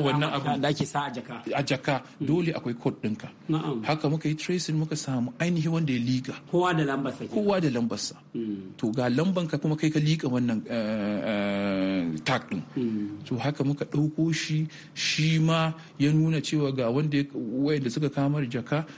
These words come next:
Speaker 2: su ma aka kama su, aka, suka nuna cewa agent sai suka zo da wannan, haka dai har sai da muka kama mutane shida a rana.
Speaker 1: Mm.
Speaker 2: Wanda muka cancance mutane goma, amma da bincike ta nuna muka cancance shida wanda muka s-,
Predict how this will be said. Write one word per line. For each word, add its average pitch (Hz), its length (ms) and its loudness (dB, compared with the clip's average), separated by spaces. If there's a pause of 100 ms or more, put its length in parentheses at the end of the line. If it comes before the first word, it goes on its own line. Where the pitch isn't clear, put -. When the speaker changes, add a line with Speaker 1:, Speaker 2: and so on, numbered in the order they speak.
(100)
Speaker 2:
su 156 220 2
ma 151 100 4
aka 156 200 -2
kama 151 420 2
su, 165 260 0 (220)
aka, 156 260 0
suka 160 260 2
nuna 156 260 4
cewa 143 340 0
agent 151 320 2
sai 156 140 2
suka 151 240 -2
zo 147 160 2
da 151 100 0
wannan, 139 240 0
haka 156 300 0
dai 131 120 2
har 139 220 0
sai 170 160 2
da 151 80 4
muka 143 180 0
kama 131 300 0
mutane 110 360 -2 (380)
shida - 360 0 (100)
a 101 60 -8
rana. 101 260 -4 (680)
Speaker 1:
Mm. 98 380 -4
Speaker 2:
Wanda 113 200 2
muka 113 180 0
cancance 143 540 2
mutane 135 440 4
goma, 139 460 4
amma 120 180 2
da 127 120 0
bincike 127 600 2
ta 151 80 -2
nuna 156 280 4
muka 147 200 2
cancance 151 540 0
shida - 480 0
wanda 127 240 0
muka 127 180 -2
s-, - 220 -6